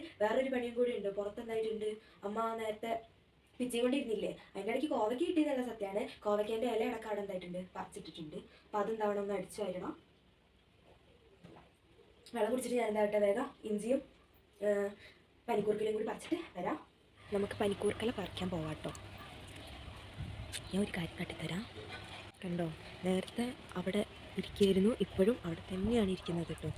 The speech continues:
എന്നെ ഒന്ന് ഉപദ്രവിക്കാൻ വേണ്ടി മാത്രമാണ് എന്തായത് കയറി വന്നത് അകത്തേക്ക്. ആ നേരത്തെ ആ വാഴക്കൂമ്പില്ലേ, അത് ഇപ്പോഴും അവിടെ തന്നെ ഇരിക്കുകയാണ്. എൻ്റെ അടുത്ത് തെറ്റിയിരിക്കുകയാണ്. ഇനി തിന്നാൻ വിളിച്ചിട്ടുണ്ടെങ്കിൽ വരും. ഇനി ഞാൻ തിന്നാൻ ഉണ്ടാക്കിയിട്ട് വിളിക്കുന്നുള്ള പ്രതീക്ഷയിലായിരിക്കും അവിടെ ഇരിക്കുന്നുണ്ടാവുക. ഞാൻ എന്താവട്ടെ,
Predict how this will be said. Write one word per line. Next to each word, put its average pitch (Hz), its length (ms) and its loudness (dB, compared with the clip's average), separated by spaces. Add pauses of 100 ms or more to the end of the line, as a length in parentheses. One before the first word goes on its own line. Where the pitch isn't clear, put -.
(440)
എന്നെ 185 220 4
ഒന്ന് 208 180 6
ഉപദ്രവിക്കാൻ 196 480 2
വേണ്ടി 214 200 2
മാത്രമാണ് 202 460 -2 (380)
എന്തായത് 185 320 2 (480)
കയറി 196 280 6
വന്നത് 175 400 0 (360)
അകത്തേക്ക്. 175 400 0
ആ - 100 -2
നേരത്തെ 175 220 -2 (100)
ആ - 100 2
വാഴക്കൂമ്പില്ലേ, 170 600 2
അത് - 120 -2 (800)
ഇപ്പോഴും 196 260 2
അവിടെ 185 180 0
തന്നെ 185 180 2
ഇരിക്കുകയാണ്. 170 420 0
എൻ്റെ 165 140 2
അടുത്ത് - 200 -12
തെറ്റിയിരിക്കുകയാണ്. 208 560 2
ഇനി 202 100 6 (100)
തിന്നാൻ 202 240 4
വിളിച്ചിട്ടുണ്ടെങ്കിൽ 208 520 2 (100)
വരും. 196 200 6 (520)
ഇനി 196 160 2
ഞാൻ 202 120 6
തിന്നാൻ 202 260 4
ഉണ്ടാക്കിയിട്ട് 202 420 4
വിളിക്കുന്നുള്ള 208 400 4
പ്രതീക്ഷയിലായിരിക്കും 196 640 2
അവിടെ 175 120 0
ഇരിക്കുന്നുണ്ടാവുക. 143 500 -2 (1400)
ഞാൻ 175 140 -2
എന്താവട്ടെ, 185 260 0